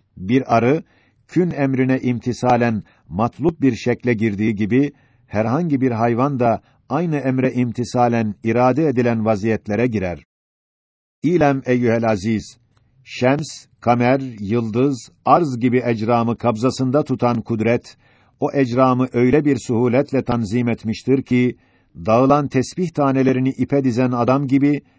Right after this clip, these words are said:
ne bir acz görmüştür ve ne başkasının yardımına ihtiyaç olmuştur. İlem eyyuhel aziz, bir katre su, bir deniz suyu ile müttehittir. Çünkü ikisi de sudur.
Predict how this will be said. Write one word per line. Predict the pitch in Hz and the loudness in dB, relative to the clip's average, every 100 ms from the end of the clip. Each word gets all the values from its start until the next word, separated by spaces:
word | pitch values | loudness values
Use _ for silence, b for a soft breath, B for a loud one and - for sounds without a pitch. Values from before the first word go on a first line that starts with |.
| b | b
ne | 92 131 | 0 2
bir | 135 131 131 | 4 2 2
acz | 139 113 | 0 0
görmüştür | 104 123 117 127 - 135 139 123 b b | 2 2 2 -2 0 2 2 0 b b
ve | 82 113 | -4 0
ne | 139 | 2
başkasının | 123 117 - 117 120 | 0 0 -2 -4 -2
yardımına | 120 117 113 107 113 113 | 0 2 0 0 -2 -2
ihtiyaç | 110 95 104 104 131 107 | -4 -6 -2 0 0 -2
olmuştur. | 98 92 - 87 76 _ _ _ _ _ _ _ _ _ _ | -6 -6 -10 -12 -14 _ _ _ _ _ _ _ _ _ _
İlem | 156 180 156 147 127 | -2 2 2 2 2
eyyuhel | 135 127 120 117 | 4 4 4 2
aziz, | 101 117 107 80 - - _ _ _ _ | 0 0 -2 -6 -20 -20 _ _ _ _
bir | 90 123 185 | -4 -2 -2
katre | - 151 127 135 | -2 -6 -2 -2
su, | - 123 123 - _ | 0 0 0 -2 _
bir | 92 135 117 | -4 -2 0
deniz | 120 139 147 | 0 -2 -4
suyu | - 123 | -2 0
ile | 120 117 113 104 - | 2 2 0 -2 -8
müttehittir. | 104 117 127 113 147 - 90 73 - _ _ _ _ | -6 -4 -2 0 -2 -4 -10 -10 -20 _ _ _ _
Çünkü | - 151 - | -6 -6 -4
ikisi | 269 - 131 165 | -6 -4 -4 -2
de | 127 104 | -2 -2
sudur. | - 131 107 | -2 -2 -2